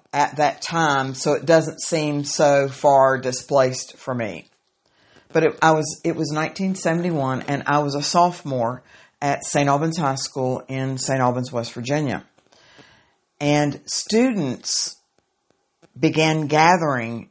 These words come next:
in small groups around the bases of trees,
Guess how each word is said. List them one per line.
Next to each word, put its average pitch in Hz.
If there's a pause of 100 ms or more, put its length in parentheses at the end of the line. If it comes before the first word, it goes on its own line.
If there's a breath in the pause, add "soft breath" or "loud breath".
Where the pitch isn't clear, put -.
in 143
small 165 (160)
groups 147 (520)
around 147
the 143
bases 147 (600)
of 135 (140)
trees, 127